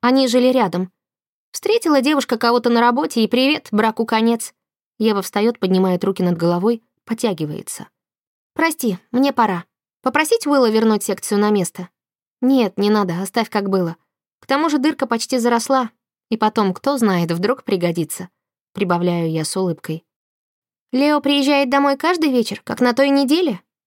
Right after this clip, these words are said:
Нет, я сказала ему, чтобы не приезжал. Слишком далеко, чтобы мотаться дважды в день. Тогда, может, придешь на ночь к нам?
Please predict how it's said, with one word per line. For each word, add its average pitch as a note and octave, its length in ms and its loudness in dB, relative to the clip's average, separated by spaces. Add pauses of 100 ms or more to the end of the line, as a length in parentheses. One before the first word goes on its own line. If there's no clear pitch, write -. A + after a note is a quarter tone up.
(500)
Нет, G#3 380 0
я A3+ 160 0
сказала A#3+ 340 2
ему, A3 220 4
чтобы G#3+ 260 0
не G#3 140 2
приезжал. F#3 560 0 (180)
Слишком A#3 540 -2
далеко, A#3+ 340 0
чтобы D#3+ 240 -6
мотаться D#3+ 460 -6
дважды E3+ 340 -4
в E3 60 -6
день. D#3+ 260 -6 (720)
Тогда, A#3+ 280 0
может, A#3 260 0
придешь A3+ 360 0
на A3 120 2
ночь A3 200 0
к - 60 -10
нам? D4+ 200 -2